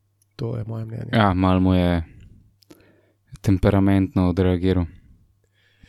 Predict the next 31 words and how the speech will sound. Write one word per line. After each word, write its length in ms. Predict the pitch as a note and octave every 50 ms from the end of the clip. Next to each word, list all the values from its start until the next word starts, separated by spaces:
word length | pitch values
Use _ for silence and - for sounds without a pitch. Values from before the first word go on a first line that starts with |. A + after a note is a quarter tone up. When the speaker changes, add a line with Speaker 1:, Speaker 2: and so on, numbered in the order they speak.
| _ _ - - _ _ _ _ - -
Speaker 1:
Ja, 260 | - C#3+ D3 F3 E3
kar 200 | C#3 - - C#3+
je 60 | C#3+
škoda. 320 | D3 - - - C#3+ C3 A#2 F#2 E2+ - - -
Speaker 2:
<laughs> 120 | - -
Ja, 280 | B2 A#2+ A#2+ B2 B2 A2+ - - - - - - - - -
na 240 | - G#2 G2+ G2+ G2+
žalost. 540 | F#2+ F#2 G2 G2+ G2 F#2+ F#2+ F2+ - - _ - - - - _
Tako 200 | _ - - B2
da 100 | A#2+ B2
pol 240 | - - B2+ B2+ C3
smo 180 | - - C3+
v 60 | B2+ A#2+
bistvu 360 | B2 C3+ C3 - - B2+ A#2
v 60 | A2 G#2+
temu 340 | - B2+ B2 B2 B2 A#2 A2+ A2 G#2+ G#2+ G#2 G#2 G#2 G2+ G2+ G2+ G#2 G#2+ - A2
osemnajst 560 | A2+ A#2 A#2+ - - A#2 A2 G#2+ G#2+ G#2 G2
devetnajst 640 | F#2+ G#2 G#2 G#2+ A2 A2+ - A2+ G#2 G2+ - -
videli 400 | - A2 G#2+ A2+ A2 G#2 G2+ G2 G2 - _ _ _
v 220 | - A2+ G2+ G2
krogu 380 | F#2+ - - A2 A2 A2 G#2+ G#2+
ogromen 460 | G2 F#2+ F#2+ G2+ G2+ G#2 A2 A2+ A2
postankov. 760 | G2 - G#2 G2 - - G2+ G#2 A2+ C3+ C#3 - C#3 A#2+ G#2 - _ _ _ _ _ _ _ _ _ _ _
Praktično 580 | - - G#2+ G#2+ G2+ - - G#2+ - - G#2+
šlo, 380 | G#2 - - - G#2+ G#2 G2+ - -
so 220 | - - - A2
šli 240 | G2+ - - A2+ G#2+ - _
vsi 380 | - A2+ G#2 - - B2 A#2+
noter, 380 | A#2 A2+ A2+ A2+ A2+ - A#2 G#2+
razen, 760 | G#2 G#2 G#2+ G#2+ G#2+ G#2 G#2 G#2 G#2+ G#2 G#2 G2+ - - -
eh, 500 | - A2+ G#2 G2+ G2+ G2+ G2 G2 G2